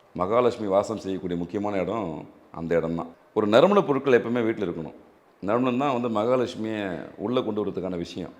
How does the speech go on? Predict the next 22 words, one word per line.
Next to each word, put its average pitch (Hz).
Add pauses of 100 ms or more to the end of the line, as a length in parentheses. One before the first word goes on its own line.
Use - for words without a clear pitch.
(960)
பெண்கள், 175 (240)
ஆண்கள் 135
யாராக 135
இருந்தாலும் 110 (1120)
மருதாணி 190
வைக்கணும். 135 (1040)
இன்னைக்கு 104
மருதாணி 151
பழக்கம் 123
நிறைய 113
பேருக்கு 110
விட்டு 123
போச்சு. 92 (200)
மருதாணி 131
வைக்கணும். 127 (800)
மெகந்தின்ற 156
பேர்ல 139 (320)
கெமிக்கல் 143
வாங்கி 110
பண்ணக்கூடாது. 82 (640)
வீட்ல 127
வளர்க்குற 107